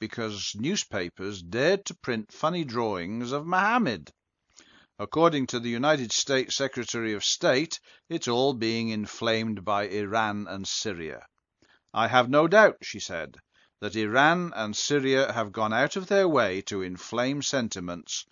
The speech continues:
and have used this for their own purposes." If Islamic sensitivities are offended on the one hand, Western values like freedom of speech and freedom of the press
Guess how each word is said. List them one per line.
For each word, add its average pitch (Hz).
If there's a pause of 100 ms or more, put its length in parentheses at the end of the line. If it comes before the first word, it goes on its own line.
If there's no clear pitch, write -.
(320)
and 120
have 127
used 165
this 143
for 110
their 104
own 127
purposes." 90 (1200)
If 160
Islamic 208
sensitivities 123
are 104
offended 113
on 101
the 92
one 135
hand, 90 (380)
Western 120
values 120
like 92
freedom 131
of 107
speech -
and 87
freedom 131
of 107
the 101
press 113